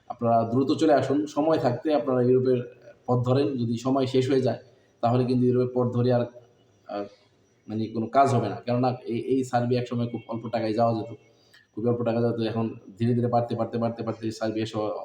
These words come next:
ইউরোপের অন্যান্য কান্ট্রিগুলোর প্রাইস কিন্তু ধীরে ধীরে বেড়েই যাচ্ছে, বেড়েই যাচ্ছে। ঠিক আছে, কোনোটাই লাগাম ধরে রাখা যাচ্ছে না।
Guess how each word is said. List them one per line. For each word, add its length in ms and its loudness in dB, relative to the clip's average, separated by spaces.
ইউরোপের 260 -4
অন্যান্য 300 -4
কান্ট্রিগুলোর 420 -6
প্রাইস 280 -4
কিন্তু 200 -4
ধীরে 160 -4
ধীরে 160 -4
বেড়েই 260 0
যাচ্ছে, 260 -8
বেড়েই 180 0
যাচ্ছে। 280 -8
ঠিক 100 -8
আছে, 100 -8
কোনোটাই 340 -4
লাগাম 300 0
ধরে 180 -4
রাখা 200 -2
যাচ্ছে 220 -6
না। 80 -16